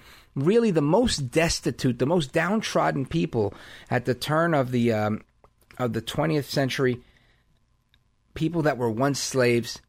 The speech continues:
were making their way up north, and they were willing to work for whatever they could get. Willing to work. In many ways, very similar to the people that are coming across the border today, but the difference being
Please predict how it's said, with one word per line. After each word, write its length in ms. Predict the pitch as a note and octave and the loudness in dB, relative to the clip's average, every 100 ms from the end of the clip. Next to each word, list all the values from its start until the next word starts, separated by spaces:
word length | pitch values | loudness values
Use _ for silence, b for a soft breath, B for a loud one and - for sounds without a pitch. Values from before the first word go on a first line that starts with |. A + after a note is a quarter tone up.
| _ - | _ -4
were 100 | B2+ | 0
making 400 | C3 F3 G#3+ G#3 | 2 0 2 2
their 140 | F3 | 4
way 240 | C#3 C#3 C#3+ | 4 4 4
up 160 | C3 | 4
north, 540 | A#2+ B2+ D#3 G#2+ - - b b b b | 2 4 4 2 -2 -18 b b b b
and 100 | A#2+ | 0
they 80 | D#3+ | 4
were 140 | E3 | 4
willing 340 | C3+ E3+ A3+ A3 | 4 4 4 4
to 140 | F#3 | 2
work 320 | D3+ F#3 F3+ | 4 4 2
for 160 | - C3+ | 0 0
whatever 400 | B2 C#3 F3 F#3 | 2 2 2 2
they 140 | F3 | 2
could 240 | E3+ B2+ G2 | 0 -4 -2
get. 340 | C#3 D3+ - - _ _ _ _ _ | -2 -2 -10 -20 _ _ _ _ _
Willing 480 | C3 F#3+ B3 B3 A#3 | 0 4 6 6 4
to 140 | A#3 G#3 | 2 0
work. 480 | G#3 A3 C#3 - _ _ _ - | 2 2 0 -8 _ _ _ -4
In 140 | F3 | -2
many 240 | G3 C4+ B3 | 0 2 4
ways, 240 | G#3+ E3+ | 4 4
very 280 | D3+ G3+ B3 | 0 0 0
similar 420 | - A3 G#3 G3+ | 0 0 2 2
to 120 | F#3+ | 2
the 80 | E3+ | 0
people 320 | - F#3 F3+ | 0 -2 0
that 100 | E3+ | 2
are 80 | D#3+ | 2
coming 320 | D#3+ D#3 E3 | 2 -2 0
across 380 | D3 - D#3+ C#3+ | -2 0 0 0
the 80 | C3 | -4
border 380 | A#2+ F3 G#3+ B2 | 0 2 2 0
today, 280 | A#2 A2 | 0 2
but 200 | B2+ B2+ | 2 0
the 80 | A#2 | -4
difference 400 | A2+ G#3 B3 B2+ | -2 -2 -2 -4
being 320 | A2+ G#2+ B2+ | 0 0 0